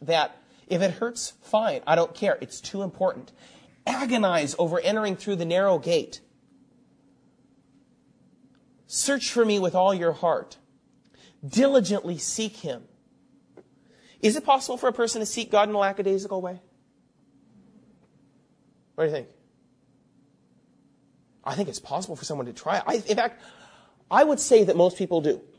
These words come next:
I think most people seek for God. I think most of them seek, though, that's how they seek God. Eh,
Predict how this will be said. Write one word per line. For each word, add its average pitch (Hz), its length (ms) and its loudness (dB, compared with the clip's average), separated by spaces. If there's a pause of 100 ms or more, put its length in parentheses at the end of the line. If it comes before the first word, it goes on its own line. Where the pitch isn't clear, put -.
(140)
I 214 120 8
think 285 160 2
most 247 180 6
people 220 200 -4
seek 190 220 -6
for 185 100 -2
God. 156 260 -2 (2500)
I 190 140 10
think 208 180 4
most 220 240 8
of 233 60 2
them 208 100 6
seek, 208 300 0
though, 190 320 8 (1600)
that's 170 220 8
how 190 140 4
they 156 120 4
seek - 240 -10
God. - 200 -20 (1200)
Eh, 453 680 -4